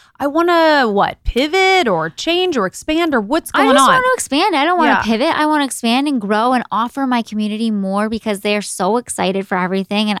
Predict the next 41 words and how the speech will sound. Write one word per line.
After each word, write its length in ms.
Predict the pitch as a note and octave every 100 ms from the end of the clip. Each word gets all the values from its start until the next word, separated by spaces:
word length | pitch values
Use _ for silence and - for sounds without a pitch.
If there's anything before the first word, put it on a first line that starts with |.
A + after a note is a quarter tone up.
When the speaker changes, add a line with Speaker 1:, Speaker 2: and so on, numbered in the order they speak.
| -
Speaker 2:
I'm 260 | G3 C#4
excited 460 | D#4 - F#3 F3+ E3+
for 80 | F3+
everything. 280 | F3 G3
So 120 | G3 -
I 80 |
wanna 160 | - F#4
be 80 | G4+
able 160 | G#4
to 60 | F#4
give 240 | - C4 -
them 180 | G3+ F3
more, 200 | F3 D#3+
you 140 | F#3
know? 220 | G3+ A3 - - - -
I 40 |
wanna 200 | C4 C#4+
get 160 | C#4+ D4+
into 180 | D4+ D#4
product, 500 | D4 C#4 C4+ C4 G#3
maybe 340 | G#3 A3+ B3
T 260 | - C#4 C4+
V, 300 | C#4+ C#4+ C#4
you 240 | A3+ A#3
know, 180 | A3+ A3 - - -
all 220 | - C4
of 80 | C4+
these 180 | B3 A3+
really 300 | A#3+ A#3 A#3+ _ -
fun, 320 | A3 A3 A3
fun, 260 | - G3
exciting 560 | F#3+ F#3 F#3 F3 F3+ F3+
things, 480 | F3+ F#3 E3+ F3 F3+
right? 320 | F3+ F#3 G3 - - _
And 160 | - C4
share 180 | D#4+ F4+
more 160 | D#4 E4
of 60 |
my 120 | E4+
life 260 | E4 E4 F3+ -
because 320 | A#3 C#4+